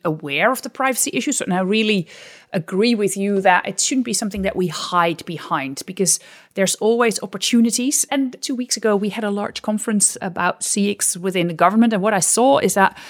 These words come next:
everybody used different titles, different team names. Where, what kind of departments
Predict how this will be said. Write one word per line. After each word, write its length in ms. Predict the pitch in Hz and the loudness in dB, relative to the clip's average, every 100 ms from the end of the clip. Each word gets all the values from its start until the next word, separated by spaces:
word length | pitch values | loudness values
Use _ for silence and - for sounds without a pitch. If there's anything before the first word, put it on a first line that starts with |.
| - - | -18 0
everybody 440 | 233 226 233 214 202 | 2 2 2 2 0
used 520 | 175 202 185 - 160 | -2 0 0 -2 -4
different 380 | 196 190 175 - | -4 -2 -4 -4
titles, 640 | - 196 202 202 196 180 | 2 4 4 0 -2 -2
different 500 | - 190 - 175 160 - - | -2 -2 -2 -4 -4 -8 -4
team 200 | 254 233 | 0 0
names. 180 | 214 - - | 0 -6 -4
Where, 320 | 247 339 370 - 196 | 2 2 0 -6 -14
what 380 | 220 302 359 - | -8 -2 -2 -2
kind 320 | - 277 277 | -4 2 4
of 240 | 262 214 - 190 | 4 0 -8 -8
departments 1200 | 220 - - 254 254 254 247 240 240 240 226 | -8 -8 0 2 2 0 0 2 0 0 -2